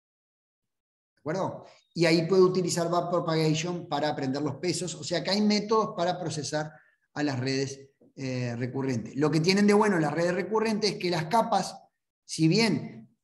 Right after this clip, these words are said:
se pueden ver como diferentes, comparten los mismos pesos. ¿Eso qué quiere decir? Y que una palabra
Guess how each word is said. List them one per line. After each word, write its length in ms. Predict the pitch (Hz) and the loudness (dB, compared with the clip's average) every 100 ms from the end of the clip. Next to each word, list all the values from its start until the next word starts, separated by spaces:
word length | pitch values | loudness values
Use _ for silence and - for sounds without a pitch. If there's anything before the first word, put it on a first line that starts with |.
| _ | _
se 240 | - - | -12 -8
pueden 380 | 135 190 214 208 | -2 2 4 4
ver 220 | 220 220 | 4 2
como 220 | 160 160 156 | 0 0 0
diferentes, 800 | 165 202 214 208 202 202 - - | 0 -2 0 0 -2 -4 -6 -2
comparten 680 | 185 160 165 202 202 214 | 2 4 4 4 4 0
los 120 | 185 139 | 0 0
mismos 400 | 175 165 156 151 | 0 0 -2 -4
pesos. 380 | 127 - - - | -6 -6 -12 -6
¿Eso 160 | 190 | -2
qué 100 | 190 | 0
quiere 200 | 185 196 | 2 2
decir? 500 | 180 - 151 120 - - _ | 2 2 -2 -2 -10 -20 _
Y 100 | 165 | -6
que 100 | 160 | 0
una 220 | 180 240 | 2 4
palabra 680 | 220 208 196 147 113 - - | 4 4 4 2 -2 -8 -20